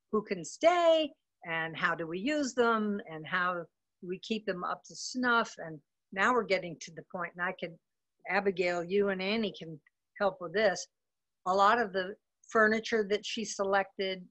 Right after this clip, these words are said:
and pillows and bedspreads and everything, they're all worn out now, and we need to replace them. And I keep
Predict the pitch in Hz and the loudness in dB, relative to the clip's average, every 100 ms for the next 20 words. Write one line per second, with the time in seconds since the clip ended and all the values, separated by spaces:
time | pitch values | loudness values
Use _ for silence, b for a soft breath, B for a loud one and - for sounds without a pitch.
0 | _ 156 147 143 139 139 _ _ _ _ | _ -12 -10 -10 -12 -16 _ _ _ _
1 | _ _ - 285 247 233 220 202 170 139 | _ _ 2 4 6 6 6 2 -2 -4
2 | 151 247 - 226 214 202 185 180 180 240 | -2 -2 0 2 2 0 -6 -6 2 6
3 | 226 214 190 196 180 170 156 143 139 147 | 6 6 4 2 2 -2 -4 -8 -12 -12
4 | 151 165 175 - - 160 - 180 180 - | -16 -18 -18 -16 -16 -16 -4 -4 -4 -8
5 | 151 147 143 - - _ _ - 190 - | -12 -12 -10 -10 -12 _ _ -8 -8 -4
6 | 226 214 | -4 -4